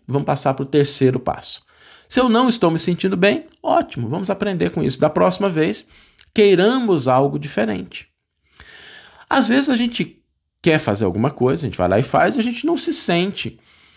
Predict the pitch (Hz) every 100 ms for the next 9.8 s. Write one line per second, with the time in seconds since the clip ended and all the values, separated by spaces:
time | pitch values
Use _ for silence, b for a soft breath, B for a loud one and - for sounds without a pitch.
0 | b - 117 117 92 - - _ _ _
1 | - 123 - 120 156 147 120 107 113 107
2 | 92 110 127 143 139 123 101 101 98 98
3 | - 120 165 160 131 110 113 110 104 95
4 | 127 156 139 - 110 87 107 - 107 -
5 | 98 101 117 131 113 101 104 101 104 135
6 | 131 127 202 339 240 - - 90 - B
7 | B B B B 117 120 127 135 - 156
8 | 151 107 95 104 202 220 160 107 95 90
9 | - - - 78 - _ -